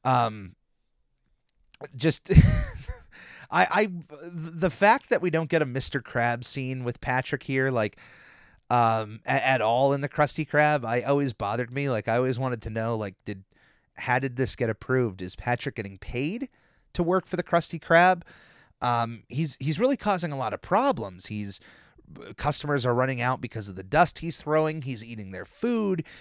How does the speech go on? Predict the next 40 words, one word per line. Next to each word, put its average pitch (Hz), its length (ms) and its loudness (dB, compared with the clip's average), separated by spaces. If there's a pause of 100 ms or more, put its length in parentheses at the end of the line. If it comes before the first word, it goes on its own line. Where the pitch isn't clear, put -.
He's 113 440 -6
leaving 120 480 -4
water 175 340 6
on 175 80 0
the 175 60 -2
ground, 156 500 2
which 113 360 -6
is 113 200 -8
weird 123 420 -4
'cause 104 220 -6
they're 101 240 -6 (160)
underwater, 165 720 4
although 117 260 -4
I 117 100 0
don't 120 120 -2
know 123 80 0
what 120 120 2
else 113 160 -4
they're 110 120 -4
mopping 127 440 -2
with. 147 260 0 (640)
Um, 135 260 2
but 151 100 0
s-, - 180 -2
we, 190 220 -2
we 190 120 2
see 220 240 2
here 214 260 4
SpongeBob 165 640 0
and 143 120 0
Patrick 143 420 2
on 131 100 -2
the 120 80 -6
grill 131 380 2
together, 107 500 -2 (480)
um, 113 420 2 (220)
and 135 120 -4
SpongeBob 120 460 -2
finally 107 280 -4
realizing 110 640 -2